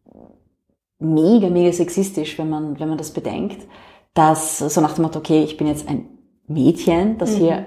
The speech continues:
Speaker 1: eine Show macht und die anderen sind
Speaker 2: Extrem.
Speaker 1: Fintech-Unternehmer.“
Speaker 2: Mhm.
Speaker 1: Ja, und das,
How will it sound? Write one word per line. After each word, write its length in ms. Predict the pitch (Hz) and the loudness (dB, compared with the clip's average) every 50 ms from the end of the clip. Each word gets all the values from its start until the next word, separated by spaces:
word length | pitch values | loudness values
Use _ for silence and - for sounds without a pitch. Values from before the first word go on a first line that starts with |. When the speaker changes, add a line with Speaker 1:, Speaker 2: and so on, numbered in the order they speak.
| - - _ | -14 -12 _
Speaker 1:
eine 180 | - 165 156 156 | -2 -2 -2 0
Show 240 | 156 - - 147 156 | 0 0 2 2 2
macht 340 | 160 170 190 233 - - - - - - - _ | 2 2 0 0 0 -4 -8 -18 -20 -20 -20 _
und 120 | - 180 160 | -2 2 4
die 80 | 185 | 4
anderen 300 | - 147 156 160 170 175 | 4 4 4 2 2 2
sind 300 | 175 175 180 165 165 165 - - - _ _ _ _ _ - | 0 0 -2 -2 -2 -4 -6 -10 -20 _ _ _ _ _ -12
Speaker 2:
Extrem. 120 | 190 190 | -4 2
Speaker 1:
Fintech-Unternehmer.“ 760 | - 233 214 220 190 - - 156 170 151 127 131 139 147 156 175 | 2 4 4 4 4 2 2 -2 -2 -2 -4 -4 -4 -6 -6 -8
Speaker 2:
Mhm. 300 | 202 190 185 196 185 190 | -8 -10 -10 -12 -10 -6
Speaker 1:
Ja, 160 | 151 156 160 | -4 -4 -4
und 100 | 165 160 | -2 -2
das, 280 | - 165 165 - - | -4 -4 -6 -8 -12